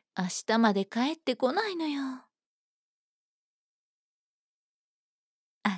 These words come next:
がっていくわよね。<laughs>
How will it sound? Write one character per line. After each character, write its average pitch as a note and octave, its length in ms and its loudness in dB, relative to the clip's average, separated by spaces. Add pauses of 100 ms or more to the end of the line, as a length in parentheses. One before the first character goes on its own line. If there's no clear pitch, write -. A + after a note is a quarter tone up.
が G3+ 80 -8
っ G#3+ 60 -14 (140)
て C#4 100 -4
い C#4+ 80 -6
く - 500 -18 (720)
わ B3 140 4
よ G3+ 180 2
ね。 A#3 420 -6 (2250)
<laughs> - 420 -8